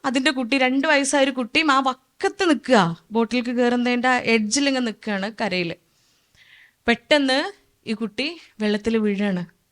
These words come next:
കാല് തന്നെ ഈ കുട്ടി വെള്ളത്തിൽ വീണു. ഈ പെണ്ണിന്റെ കയ്യിൽ ഫോണുണ്ട്, ഫോണുണ്ട്. ഈ ഫോൺ ആരുടെങ്കിലും കയ്യിൽ കൊടുത്തിട്ട് വേണം വെള്ളത്തിൽ ചാടാൻ. കുട്ടിനെ പിടിക്കാൻ വേണ്ടിയിട്ട് വെള്ളത്തിൽ ചാടണല്ലോ, അപ്പോൾ തന്നെ ചാടിയ കുഞ്ഞിനെ കിട്ടും.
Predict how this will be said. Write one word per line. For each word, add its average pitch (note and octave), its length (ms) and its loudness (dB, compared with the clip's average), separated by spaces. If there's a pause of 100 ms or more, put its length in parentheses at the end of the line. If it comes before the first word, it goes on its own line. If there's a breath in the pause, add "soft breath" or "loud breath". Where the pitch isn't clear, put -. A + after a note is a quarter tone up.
(140)
കാല് G#3 200 -2
തന്നെ A3+ 320 -2
ഈ E4 120 -4
കുട്ടി A#3+ 420 -6
വെള്ളത്തിൽ A3 380 -6
വീണു. F#3+ 260 -12 (800)
ഈ - 20 -2
പെണ്ണിന്റെ C#4+ 320 4
കയ്യിൽ C#4+ 260 2
ഫോണുണ്ട്, B3+ 680 2 (1000)
ഫോണുണ്ട്. D#4 480 8
ഈ E4+ 60 8
ഫോൺ E4 460 6
ആരുടെങ്കിലും D4+ 680 6
കയ്യിൽ C4+ 300 4
കൊടുത്തിട്ട് C4+ 580 4
വേണം B3+ 360 6
വെള്ളത്തിൽ A3 460 0
ചാടാൻ. F3 520 0 (440)
കുട്ടിനെ B3+ 220 2
പിടിക്കാൻ C4+ 380 0
വേണ്ടിയിട്ട് C#4 280 0
വെള്ളത്തിൽ C#4 400 2
ചാടണല്ലോ, D#4 460 4
അപ്പോൾ D4 280 2
തന്നെ D#4+ 140 0
ചാടിയ D#4+ 280 2
കുഞ്ഞിനെ E4+ 300 -2
കിട്ടും. D4+ 300 -4